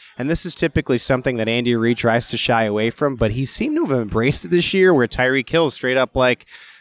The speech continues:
"No one can guard us." Frank Clark is like, "I'm the best defensive end this <laughs> world has ever seen." And again, you, you know, you appreciate the confidence because they've won to this point. Now let's see what happens on Sunday.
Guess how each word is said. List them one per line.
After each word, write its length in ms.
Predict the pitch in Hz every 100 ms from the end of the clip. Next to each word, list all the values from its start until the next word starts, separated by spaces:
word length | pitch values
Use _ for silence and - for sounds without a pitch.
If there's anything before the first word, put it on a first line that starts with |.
| _
"No 200 | 131 147
one 180 | 147 147
can 220 | 143 143
guard 280 | 143 170 147
us." 220 | 98 90
Frank 300 | - 135 135
Clark 320 | - 147 139 131
is 160 | 117
like, 260 | 131 131 135
"I'm 160 | 131
the 80 | 131
best 260 | 120 135 -
defensive 460 | 147 147 135 131
end 180 | 143 139
this 160 | 143 -
<laughs> 0 |
world 220 | - 139
has 180 | 151 -
ever 160 | 151 -
seen." 520 | - - 208 190 107 - - - -
And 520 | 135 135 135 131 127 131
again, 520 | - 151 135 135 175 151
you, 140 | 135
you 340 | 123 123 120 123
know, 80 |
you 160 | 120 120
appreciate 420 | 117 143 135 143
the 60 | -
confidence 340 | 131 127 123
because 280 | - 127 113
they've 160 | 120 107
won 200 | 131 123
to 60 | 110
this 160 | 107
point. 380 | - 160 135 -
Now 120 | 110
let's 220 | 113 117 -
see 120 | 113
what 120 | 107
happens 340 | 104 - 98
on 80 | 95
Sunday. 340 | 90 104 92